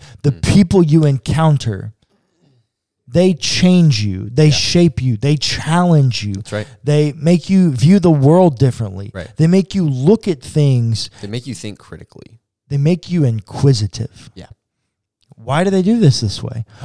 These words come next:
Speaker 1: Why is it okay in Germany for fourteen, fifteen, sixteen-year-old people to drink beer?
Speaker 2: Yeah.
Speaker 1: But in America, you gotta be twenty-one.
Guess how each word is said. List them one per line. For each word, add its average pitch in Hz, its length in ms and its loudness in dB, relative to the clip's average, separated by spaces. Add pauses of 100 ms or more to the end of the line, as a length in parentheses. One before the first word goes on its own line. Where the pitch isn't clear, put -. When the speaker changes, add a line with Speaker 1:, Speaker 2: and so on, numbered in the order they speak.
Speaker 1:
Why 170 300 2
is 208 140 2
it 208 120 2
okay 160 680 0 (400)
in 156 200 2
Germany 131 760 0 (640)
for 170 560 4
fourteen, 202 720 0
fifteen, 202 500 0
sixteen-year-old 190 840 0
people 190 300 2
to 160 100 6
drink 151 300 0
beer? 123 540 0
Speaker 2:
Yeah. 85 200 -14 (200)
Speaker 1:
But 190 140 4
in 180 60 4
America, 175 580 4
you 170 120 6
gotta 175 200 4
be 165 120 4
twenty-one. 170 1160 4